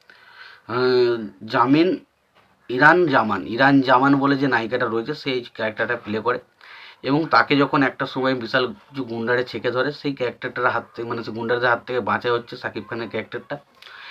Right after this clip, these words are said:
এবং বাঁচানোর পর তাদের একে অপরের প্রতি একটা ভালোবাসা বা প্রেমের সম্পর্ক তৈরি হয়।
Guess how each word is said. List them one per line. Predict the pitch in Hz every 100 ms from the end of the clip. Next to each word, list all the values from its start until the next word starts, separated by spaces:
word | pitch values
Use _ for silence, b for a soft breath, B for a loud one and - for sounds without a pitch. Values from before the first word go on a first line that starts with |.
| B -
এবং | 131 117
বাঁচানোর | 113 127 135 135
পর | 135
তাদের | 131 127 127
একে | 117 123
অপরের | 120 127
প্রতি | 127 127
একটা | 127 131
ভালোবাসা | 110 101 113 117 131 123 - - -
বা | - 117
প্রেমের | 107 _ 107 117 123
সম্পর্ক | 127 120 113 120 -
তৈরি | - 113 117
হয়। | 131